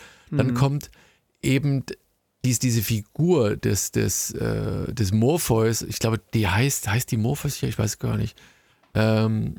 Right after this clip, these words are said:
Speaker 1: auch wieder rein, ist eher so der, der Albtraum, der da reinkommt. Und diese Geschichte hat halt diese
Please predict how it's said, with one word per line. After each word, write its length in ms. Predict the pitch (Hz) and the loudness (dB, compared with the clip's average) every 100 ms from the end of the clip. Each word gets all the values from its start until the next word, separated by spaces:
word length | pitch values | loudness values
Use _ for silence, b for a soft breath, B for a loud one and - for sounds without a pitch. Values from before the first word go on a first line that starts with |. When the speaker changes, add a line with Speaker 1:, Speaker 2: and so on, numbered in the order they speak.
| - | -10
Speaker 1:
auch 380 | - 113 139 139 | -4 0 0 2
wieder 180 | 127 101 | 2 4
rein, 220 | 104 113 | 2 2
ist 60 | |
eher 120 | - 120 | 0 0
so 140 | 117 | 0
der, 280 | - 117 110 | 0 0 0
der 240 | 113 110 | 0 2
Albtraum, 560 | 123 147 - - 110 104 | 2 2 0 2 2 4
der 100 | 104 | 2
da 100 | 104 | 0
reinkommt. 680 | 101 104 101 98 - 104 107 | -2 -2 -2 -2 -2 -2 -2
Und 160 | 107 - B B B B B - | -4 -6 B B B B B 0
diese 280 | 120 131 113 B B _ | 2 2 0 B B _
Geschichte 480 | 117 - 120 - 120 | 0 2 2 2 2
hat 160 | 160 | 4
halt 160 | 151 139 | 2 0
diese 340 | 131 139 131 | 0 2 0